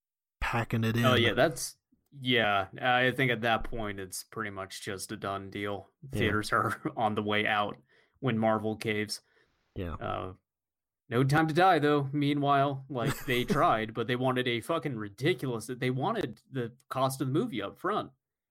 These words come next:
Speaker 2: uh, the whole production
Speaker 3: Yeah.
Speaker 2: value of it. And then, of course, <laughs> no one's gonna bite the bullet and take that. So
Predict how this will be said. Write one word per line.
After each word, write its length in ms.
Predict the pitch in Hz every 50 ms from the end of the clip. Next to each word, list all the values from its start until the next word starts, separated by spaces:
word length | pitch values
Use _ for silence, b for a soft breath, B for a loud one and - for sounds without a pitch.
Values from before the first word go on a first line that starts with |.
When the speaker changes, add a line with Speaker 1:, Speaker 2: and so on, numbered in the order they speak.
| _ _ _ _ _ -
Speaker 2:
uh, 200 | 104 101 101 98
the 120 | 98 107
whole 180 | 101 127 131 131
production 600 | 131 131 143 170 - - 127 101 95 95 95 - _ _ _ _ _ 127
Speaker 3:
Yeah. 140 | 123 135 143
Speaker 2:
value 340 | 104 104 104 104 101 101
of 140 | 98 98 95
it. 120 | 101 95 -
And 200 | 117 117 113 107
then, 300 | 113 110 107 107 107 -
of 160 | - 117 - -
course, 460 | - - 240 294 220 - - - - - _ _
<laughs> 140 | _ _
no 200 | 127 156 160 160 175
one's 220 | 185 170 165 185
gonna 260 | - - 202 160 165
bite 260 | 151 165 165 170 160 -
the 60 | 156
bullet 360 | 143 190 208 185 131 117 -
and 200 | 90 120 127 120
take 240 | - 170 160 - _
that. 260 | 107 95 98 98 -
So 440 | _ - - 120 117 113 113 110 107